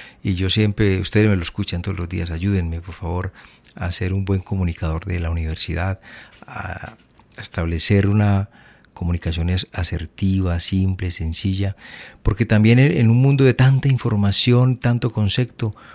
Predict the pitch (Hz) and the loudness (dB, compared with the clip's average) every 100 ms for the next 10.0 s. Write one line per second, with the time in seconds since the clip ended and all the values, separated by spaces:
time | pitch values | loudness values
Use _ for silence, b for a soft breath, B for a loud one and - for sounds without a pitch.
0 | B B - 101 90 90 180 113 110 120 | B B -8 -4 -2 -4 -4 0 2 2
1 | 107 98 107 110 117 120 113 113 117 101 | 4 4 4 4 2 2 0 0 0 0
2 | 95 92 95 92 117 - 120 113 110 110 | -2 0 -2 0 0 0 2 2 2 -2
3 | B B B _ 113 104 117 113 110 - | B B B _ -2 0 2 2 2 2
4 | 98 95 107 95 90 90 - 101 104 101 | 2 0 -2 0 0 0 -2 -4 -2 0
5 | 107 107 104 B B B B - 92 92 | 0 -2 -4 B B B B -6 -2 -2
6 | 90 104 104 95 92 90 101 104 101 98 | -2 -2 0 2 2 4 4 4 0 -4
7 | 98 92 87 - 98 - - 95 90 87 | -8 -6 -6 -6 -8 -8 -8 -6 -4 -6
8 | - 101 98 95 95 98 98 104 - 95 | -2 0 0 -4 -8 -8 -8 -8 -10 -10
9 | 104 101 98 98 - 95 95 92 92 | -8 -4 -2 -4 -4 -2 0 0 0